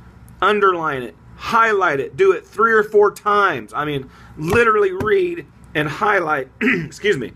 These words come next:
highlight and read and, like, three or four times, write notes. The little questions that are in there at the end of each section, fill 'em out, write 'em out. Even, even if you can't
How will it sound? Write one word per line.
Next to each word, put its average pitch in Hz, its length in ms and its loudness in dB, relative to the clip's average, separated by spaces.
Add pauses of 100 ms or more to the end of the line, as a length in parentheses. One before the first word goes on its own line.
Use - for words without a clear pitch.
(220)
highlight 135 580 0 (520)
and 131 280 -4
read 175 500 0
and, 143 460 -6 (800)
like, 147 220 0
three 233 300 0
or 220 100 2
four 208 240 2
times, 151 380 -4
write 196 400 0
notes. 185 500 -2 (320)
The 156 100 2
little 202 200 4
questions 214 540 -6
that 208 160 2
are 202 100 0
in 208 140 -2
there 208 140 0
at 202 80 -4
the 196 120 -10
end 196 200 -2
of 196 80 0
each 208 320 -8
section, 214 540 -4 (320)
fill 254 300 -2
'em 226 120 -2
out, 175 260 0
write 202 220 0
'em 190 80 -2
out. 160 180 -2
Even, 220 360 -4
even 247 220 -6
if 220 140 -6
you 240 120 -6
can't 226 340 -4